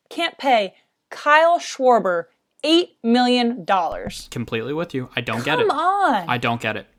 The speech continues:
Speaker 2: I really don't. I, I really think that why it happened is because they know that Javi Baez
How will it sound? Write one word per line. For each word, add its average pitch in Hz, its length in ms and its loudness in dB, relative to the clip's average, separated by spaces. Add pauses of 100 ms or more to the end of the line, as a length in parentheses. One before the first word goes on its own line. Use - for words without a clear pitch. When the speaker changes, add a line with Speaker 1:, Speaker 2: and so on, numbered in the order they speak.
Speaker 2:
I 123 60 -2
really 120 340 -4
don't. 156 240 -4
I, 143 220 2
I 139 160 6
really 147 540 2
think 175 280 -2
that 107 200 0
why 110 220 4
it 131 100 -2
happened 120 380 -2
is 110 140 -8
because 113 400 -6 (280)
they 120 240 2
know 120 340 2
that 123 160 0
Javi 113 320 0
Baez 107 420 0